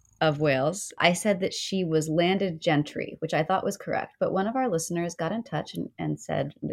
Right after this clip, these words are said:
no, this is not correct." Um, so this is the correction.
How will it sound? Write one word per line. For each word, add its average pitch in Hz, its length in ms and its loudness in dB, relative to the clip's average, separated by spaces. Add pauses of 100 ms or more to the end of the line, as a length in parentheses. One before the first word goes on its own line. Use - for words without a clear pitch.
no, 151 300 0
this 151 180 -6
is 156 140 -8
not 151 200 -2
correct." 143 380 -4 (580)
Um, 165 420 4
so 156 640 4
this 214 260 0
is 226 160 0
the 214 100 0
correction. 165 800 2